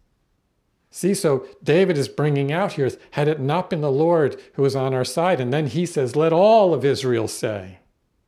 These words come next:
had it not been the Lord who was on our side, all of these terrible things would have happened." You can see in there that then they would have swallowed us alive, and they, the waters would have gone, but they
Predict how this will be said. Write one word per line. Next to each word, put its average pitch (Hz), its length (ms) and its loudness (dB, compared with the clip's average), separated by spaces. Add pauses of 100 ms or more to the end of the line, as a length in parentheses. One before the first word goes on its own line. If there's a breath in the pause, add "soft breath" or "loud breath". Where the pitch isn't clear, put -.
(200)
had 135 160 -4
it 131 140 -4
not 123 260 -4
been 120 140 -4
the 113 100 -4
Lord 110 320 -2
who 127 100 -4
was 107 200 -6
on 113 240 -6
our 104 100 -8
side, 120 540 -10 (960)
all 123 260 -2
of 113 140 -6
these 110 180 -6
terrible 117 380 -6
things 107 340 -12 (160)
would 165 480 2 (120)
have 98 340 -10
happened." 107 420 -6
You 131 100 -2
can 131 160 -6
see 208 280 -2
in 143 100 -2
there 120 160 -2
that 120 220 -4 (520 loud breath)
then 143 140 0
they 147 120 0
would 190 400 2
have 135 240 -2
swallowed 120 480 -2
us - 140 -6
alive, 113 360 -2
and 117 140 -4
they, 127 160 0 (220 loud breath)
the 135 100 0
waters 156 380 2
would 190 440 4
have 120 360 -4
gone, 117 200 -4
but 127 200 -6
they 139 140 -4